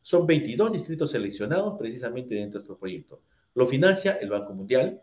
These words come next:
y es con un préstamo, o sea, acá está, contrato de préstamo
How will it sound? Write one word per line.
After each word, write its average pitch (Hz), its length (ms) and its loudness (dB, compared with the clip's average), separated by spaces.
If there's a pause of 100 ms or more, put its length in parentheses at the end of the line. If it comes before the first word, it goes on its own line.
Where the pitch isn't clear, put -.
(720)
y 107 420 -2
es 120 220 2
con 113 200 -4
un 110 220 -2
préstamo, 143 600 2
o - 60 -18
sea, 98 540 -8
acá 90 180 -4
está, 135 280 -2
contrato 113 360 0
de 101 120 6
préstamo 120 460 0